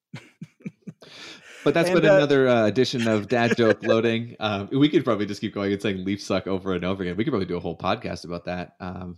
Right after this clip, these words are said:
Speaker 2: maybe we'll get some Leafs fans on and we can, uh, yuck it up a little
Speaker 1: Mm,
Speaker 2: bit one
Speaker 1: mm.
Speaker 2: time. But,
Speaker 1: Yeah,
Speaker 2: um,
Speaker 1: my, my wife, my mom, my dad,
Speaker 2: Oof.
Speaker 1: all my other friends, literally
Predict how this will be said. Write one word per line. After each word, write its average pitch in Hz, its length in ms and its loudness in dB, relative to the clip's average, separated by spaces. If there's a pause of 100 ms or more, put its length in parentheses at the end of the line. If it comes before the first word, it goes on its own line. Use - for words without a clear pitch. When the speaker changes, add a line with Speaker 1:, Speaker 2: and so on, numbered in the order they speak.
Speaker 2:
maybe 101 220 -8
we'll 101 80 -4
get 90 160 -8
some 85 180 -10
Leafs 87 240 -10
fans 85 320 -12
on 85 200 -8
and 87 120 -12
we 90 100 -10
can, 87 340 -14
uh, 90 220 -12
yuck 90 240 -10
it 78 80 -10
up 104 140 -12
a 147 40 -8
little 135 160 -8
Speaker 1:
Mm, - 20 -14
Speaker 2:
bit - 160 -12
one 82 160 -12
Speaker 1:
mm. - 0 -
Speaker 2:
time. 85 280 -10 (460)
But, - 260 -4
Speaker 1:
Yeah, 180 120 2
Speaker 2:
um, 165 100 0
Speaker 1:
my, 131 260 -6 (380)
my 127 140 -14
wife, 113 400 -10
my 120 160 -10
mom, 113 380 -12
my 120 160 -10
dad, 110 480 -8
Speaker 2:
Oof. 107 200 -6
Speaker 1:
all 120 120 -10
my 120 160 -8
other 117 160 -8
friends, 110 540 -14
literally 117 500 -10